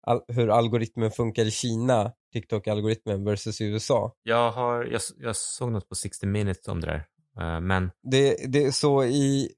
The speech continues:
Speaker 1: U S A så pushar man till då barn <laughs> att, att de ska bli liksom kända för att vara kända och visa röven, typ. Eh, och, eh, eh, i Kina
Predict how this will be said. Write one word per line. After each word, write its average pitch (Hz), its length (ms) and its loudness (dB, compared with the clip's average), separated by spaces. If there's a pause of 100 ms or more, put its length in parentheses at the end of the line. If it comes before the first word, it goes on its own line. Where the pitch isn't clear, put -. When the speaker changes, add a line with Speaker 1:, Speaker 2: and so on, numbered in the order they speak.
Speaker 1:
U 143 160 0
S 139 140 2
A 160 380 8 (260)
så 123 580 0 (500)
pushar 131 300 2
man 113 440 2 (220)
till 107 320 -2
då 104 240 -2
barn 135 480 4
<laughs> - 40 2
att, - 340 -2 (140)
att - 300 -2 (120)
de 113 160 -2
ska 117 200 -2
bli 107 240 0
liksom 104 360 -4
kända 110 380 2
för 113 120 -4
att 113 40 0
vara 110 100 2
kända 123 480 2
och 120 120 4
visa 113 240 2
röven, 131 540 2 (140)
typ. 127 200 -2 (580)
Eh, 113 300 6
och, - 600 -2
eh, 107 560 4 (300)
eh, 104 480 2 (160)
i 104 600 0 (160)
Kina 127 640 2